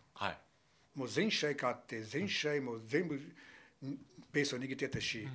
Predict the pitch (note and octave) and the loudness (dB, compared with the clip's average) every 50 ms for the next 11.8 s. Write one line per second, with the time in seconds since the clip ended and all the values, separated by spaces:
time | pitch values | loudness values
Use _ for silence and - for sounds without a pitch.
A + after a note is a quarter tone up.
0 | A2+ - - A#2+ A#2 A2 - - A2 C#3 E3 E3+ - - D3+ C#3 - C#3 B2+ - | -10 -12 -12 -12 -12 -14 -12 -6 -2 -2 0 0 0 0 0 0 0 -2 -2 -2
1 | - C#3 C#3 C3+ - C3 B2 G#2+ A#2 B2+ C#3 C#3 - F3+ D#3+ E3 G3 - - F3 | -4 -2 -2 0 0 0 -2 -2 -2 -2 -2 0 2 2 2 2 2 2 2 2
2 | F3 E3+ E3+ F3 E3+ D3+ C#3 F3 - - - - A#2+ - - - - - _ _ | 2 2 0 -2 0 0 0 0 0 -2 -2 -2 -2 -2 -4 -8 -20 -20 _ _
3 | _ _ - - - - B2 A#2 - D3 C#3 C3+ - - C#3+ - C#3+ C3+ C#3 C#3 | _ _ -16 -10 -6 -4 -2 -2 0 0 0 2 2 2 2 2 0 -2 0 0
4 | - C#3 C3 C3 C3 C#3 C#3+ D#3 D3+ D3 C#3+ C#3 B2+ - - B2 B2+ B2 B2 B2 | 2 2 4 4 4 4 4 4 2 0 0 0 0 0 0 0 0 -2 -6 -8
5 | - A2+ A2+ G#2+ C3 C#3 C3+ D3 D3 D3 D3 D3 D3+ D3 C#3+ C3+ A#2 - - D#3+ | -8 -6 -2 0 0 0 2 2 0 0 0 -2 -2 -2 -2 -2 -4 -2 -2 2
6 | D3 C3+ A#2 A2 G#2+ G2+ - - - - - - - - B2+ B2 B2+ B2+ B2 B2 | 2 2 2 2 -2 -12 -14 -14 -18 -18 -20 -16 -8 -6 -4 -4 -4 -4 -6 -6
7 | A#2+ B2 B2 B2 B2 A#2+ B2 - - - C3+ C3+ C#3 C#3+ D3 D#3 F#3 E3+ D#3 D#3+ | -6 -6 -6 -6 -6 -6 -8 -8 -6 -4 -2 0 0 0 -2 -2 -2 -2 0 2
8 | D3 D3+ D#3 C#3+ C3 C3 B2+ C3 - - D3+ - - C3+ C3+ D#3 C#3+ C3 C#3+ D3 | 2 2 2 2 2 0 0 -2 -4 -4 -2 -4 0 2 4 4 4 4 2 0
9 | D3 - C3 B2 C3+ C3 D#3 F3+ F#3+ A#3+ A3+ F#3 - A3 A#3 G#3+ F3+ - - - | 0 -2 -4 -4 -4 -2 0 6 10 10 10 12 12 10 10 10 6 4 2 -2
10 | - - - - A#2 G3 B3 C4 B3 C4 C4 C4 G#3+ A#3+ A3 F3 E3+ D#3 D3+ C#3+ | -14 -14 -4 2 4 4 6 6 8 8 8 8 6 4 2 2 2 2 4 6
11 | C#3 C3+ C3 B2+ C3+ F#3 A#3+ A#3+ D#3 B2+ - D3 G3+ - - | 6 6 4 4 2 4 6 6 6 4 4 2 0 0 0